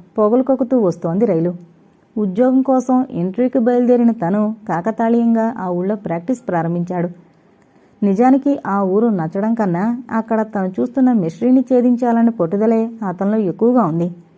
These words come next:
మనసుని ఎంత కూడదీసుకుని ఏకాగ్రతగా ఉండాలనుకున్న ప్రేతాత్మ ముందు తను బలహీనమైపోతున్నాడు. తను సామాన్యమైన మనిషి. ప్రేతాత్మకుండే శక్తి అపారమైంది. అందున స్త్రీ వయసులో కోరికలు తీరకుండా మరణించుండాలి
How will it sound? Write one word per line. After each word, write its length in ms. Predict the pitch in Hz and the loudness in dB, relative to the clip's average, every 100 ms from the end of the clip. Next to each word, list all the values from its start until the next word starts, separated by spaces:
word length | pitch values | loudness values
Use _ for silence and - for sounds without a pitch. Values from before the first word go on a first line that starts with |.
| _ _ _ _ - | _ _ _ _ -6
మనసుని 440 | 196 196 240 277 269 | -2 0 0 2 4
ఎంత 240 | 254 240 | 2 0
కూడదీసుకుని 1000 | 226 - 190 220 262 247 247 240 240 165 | -4 0 0 2 0 0 0 0 0 -4
ఏకాగ్రతగా 680 | 180 190 233 233 226 226 226 | -4 -2 -2 -2 -2 0 0
ఉండాలనుకున్న 840 | 208 170 196 226 233 226 226 220 220 - | 0 -2 0 0 0 0 0 -2 -6 -4
ప్రేతాత్మ 500 | 170 185 240 240 233 | -2 0 0 0 0
ముందు 400 | 220 180 170 240 | 2 0 0 -2
తను 260 | 240 214 208 | -2 -2 -2
బలహీనమైపోతున్నాడు. 1040 | 151 156 214 254 247 226 165 170 170 175 175 - _ _ _ _ _ _ _ - | -2 -2 0 0 0 0 -2 -2 -2 -2 -4 -14 _ _ _ _ _ _ _ -6
తను 280 | 208 202 202 | -2 0 -2
సామాన్యమైన 760 | 202 175 175 220 233 233 233 214 | -2 -4 -2 2 2 4 2 2
మనిషి. 400 | 160 175 196 175 - _ _ _ - | -2 -4 -6 -6 -12 _ _ _ 0
ప్రేతాత్మకుండే 800 | 196 208 269 269 269 269 254 247 | 2 2 0 0 2 4 4 4
శక్తి 380 | 202 185 254 - | 0 0 -2 0
అపారమైంది. 680 | 165 196 240 220 175 180 185 - _ _ - | -4 0 2 2 2 -2 -4 -12 _ _ -6
అందున 420 | 165 190 190 208 | -2 0 0 -2
స్త్రీ 340 | 226 180 185 185 _ _ _ 220 | -2 -2 -2 -4 _ _ _ 0
వయసులో 440 | 214 240 262 254 | 2 2 2 2
కోరికలు 440 | 254 208 247 269 247 | 2 0 2 0 0
తీరకుండా 480 | 240 240 233 226 | 0 2 2 2
మరణించుండాలి 760 | 214 156 185 240 208 165 175 | 0 0 0 0 0 -2 -2